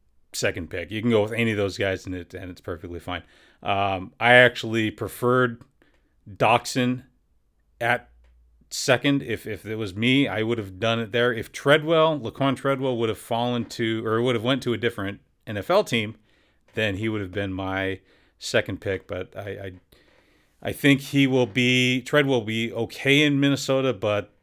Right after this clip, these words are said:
the, uh, ceiling, at least for the next couple of years, I, I think has been, um, a little bit inhibited there.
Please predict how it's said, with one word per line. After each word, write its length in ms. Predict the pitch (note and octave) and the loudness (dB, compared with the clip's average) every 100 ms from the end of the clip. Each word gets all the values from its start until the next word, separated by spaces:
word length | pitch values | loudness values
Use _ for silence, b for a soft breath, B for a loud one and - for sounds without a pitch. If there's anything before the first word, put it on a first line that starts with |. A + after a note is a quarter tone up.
| - | -10
the, 320 | G#2 G2+ F#2+ | -6 -4 -4
uh, 200 | F#2 F2+ | -4 -6
ceiling, 580 | - A#2 A2 G2+ G2+ G#2 b b b - | -6 -6 -4 -4 -6 -10 b b b -8
at 80 | G#2 | -4
least 160 | A2+ | -4
for 80 | - | -4
the 80 | G2+ | -6
next 220 | G#2 - | -6 -6
couple 220 | G#2 - | -8 -6
of 40 | F#2+ | -6
years, 320 | G2 F#2 - | -6 -6 -10
I, 120 | G2 F2+ F2+ | -12 -12 -12
I 60 | E2+ | -12
think 280 | - G2 | -10 -8
has 140 | G2 F2 | -8 -8
been, 380 | F#2 F#2 F2+ F2 b b b _ | -8 -6 -8 -12 b b b _
um, 420 | - - - - - _ _ - | -20 -18 -18 -18 -20 _ _ -14
a 40 | |
little 220 | G#2 G#2+ F#2 | -4 -4 -2
bit 160 | G2+ | -6
inhibited 540 | F#2 F2+ G#2 F#2+ F#2 F2 | -8 -8 -8 -8 -8 -8
there. 240 | F#2+ F2 | -10 -10